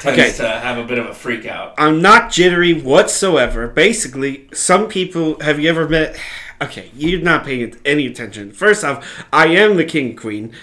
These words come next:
Speaker 2: I cancel the accent because it seems to be that you're not quite understandingly connecting
Speaker 1: Yeah, I'm not
Speaker 2: pieces.
Speaker 1: playing, I'm not yes-anding that.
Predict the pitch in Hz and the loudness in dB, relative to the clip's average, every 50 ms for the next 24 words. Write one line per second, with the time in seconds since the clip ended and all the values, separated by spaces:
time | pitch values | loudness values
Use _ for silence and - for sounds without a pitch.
0 | - - - - 117 117 - - - - 165 202 233 220 220 226 208 185 160 147 | -20 -20 -14 -12 -12 -12 -12 -12 -4 2 6 6 6 6 6 2 -2 -2 0 2
1 | 143 131 117 113 113 - - 143 131 127 127 131 120 - 127 117 113 113 113 - | 2 2 0 -2 -4 -8 -8 -6 -6 -6 -8 -8 -6 -4 -4 -4 -6 -8 -12 -16
2 | - _ _ 143 135 127 - - 160 151 147 147 131 - - - 131 131 143 139 | -20 _ _ -8 -6 -4 -2 0 0 0 0 -2 -4 -8 -10 -10 -8 -6 -4 -4
3 | 139 139 127 120 120 123 123 123 127 123 123 120 117 117 - - 127 120 117 113 | -4 -4 -4 -6 -6 -4 -2 -2 -2 -2 -2 -4 -6 -6 -4 -2 0 0 0 0
4 | 120 120 113 110 - - - 139 143 143 139 135 135 127 123 127 123 120 120 123 | -2 -6 -6 -8 -10 -8 -6 -4 -4 -2 -2 -4 -6 -6 -6 -6 -6 -8 -8 -10
5 | - - - - 135 135 - 147 156 160 151 - 156 - - 151 147 156 156 147 | -14 -14 -12 -6 -4 -4 -2 0 2 2 2 2 0 0 0 0 0 0 0 0
6 | 151 143 151 151 147 143 135 135 127 120 - 123 117 117 113 107 107 104 107 107 | 0 -2 0 0 0 0 -2 -2 -4 -4 -4 -6 -6 -6 -6 -8 -10 -10 -12 -12
7 | 104 104 - | -14 -14 -18